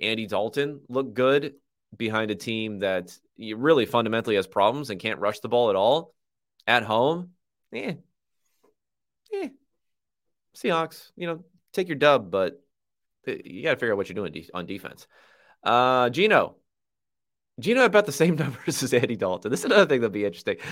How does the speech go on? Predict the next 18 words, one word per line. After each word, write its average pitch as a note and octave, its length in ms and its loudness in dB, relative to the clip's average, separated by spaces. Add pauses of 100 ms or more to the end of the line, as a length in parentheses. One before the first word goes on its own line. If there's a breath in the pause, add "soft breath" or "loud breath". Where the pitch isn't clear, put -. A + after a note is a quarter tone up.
(160 loud breath)
Like, B2+ 140 2
people's F3+ 320 4
reactions C3 720 2
to G#2+ 180 -2 (300 loud breath)
Jimmy C3 220 -2
Garoppolo A2 540 0
versus G#2 320 -4
Geno G#2 360 -8
this C3+ 220 -6
year, C#3+ 260 -2 (360 soft breath)
they're G4+ 120 2
about D#3+ 400 6
the A#2+ 80 -4
same A#2 400 -4
in A2+ 60 -6
efficiency C#3 580 -4
so E3+ 220 0
far, E3+ 460 0